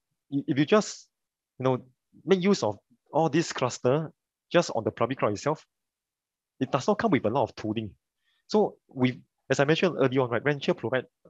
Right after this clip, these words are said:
additional applications, additional tooling for any clusters that's being managed by Rancher. So because of this, if you intend to, um, you know, in, in,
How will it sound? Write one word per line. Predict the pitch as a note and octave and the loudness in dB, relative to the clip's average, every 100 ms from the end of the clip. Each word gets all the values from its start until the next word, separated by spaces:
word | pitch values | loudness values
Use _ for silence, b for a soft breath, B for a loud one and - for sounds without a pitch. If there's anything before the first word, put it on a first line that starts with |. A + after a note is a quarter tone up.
| - | -6
additional | A#2 B2+ C#3 | -4 -2 0
applications, | B2 - B2 A#2+ D3+ | -2 0 0 0 -2
additional | - A2+ B2+ C#3 | -2 -2 0 -2
tooling | - A2+ A#2 D3 C#3+ B _ | -2 -4 -4 -4 -8 B _
for | - G#2 | -4 -2
any | B2+ D3 | -2 -2
clusters | - A#2+ B2+ - | -2 -2 -2 -2
that's | F#2 | -4
being | - A#2+ | -6 -6
managed | G#2+ A2 | -4 -6
by | G2+ | -8
Rancher. | F#2+ F#2+ - G#2 B B B | -10 -10 -8 -10 B B B
So | - | -4
because | F#3+ C3+ F3 | -2 -2 -2
of | B2+ G#2 | -2 0
this, | C3+ C3+ - B - | 0 0 -4 B -4
if | C3+ | -4
you | A#2+ B2+ G#2+ - | 0 -2 -4 -4
intend | C3+ B2+ F3+ F3+ D#3+ | -4 -2 0 0 0
to, | A#2 G#2+ G#2 - _ _ _ _ _ - | 0 0 -6 -12 _ _ _ _ _ -6
um, | G#2+ G2+ G#2 D3 | -2 -2 -4 -4
you | |
know, | B2+ B2+ | -2 -2
in, | A#2 A#2 | -4 -6
in, | B2+ C3 | -8 -8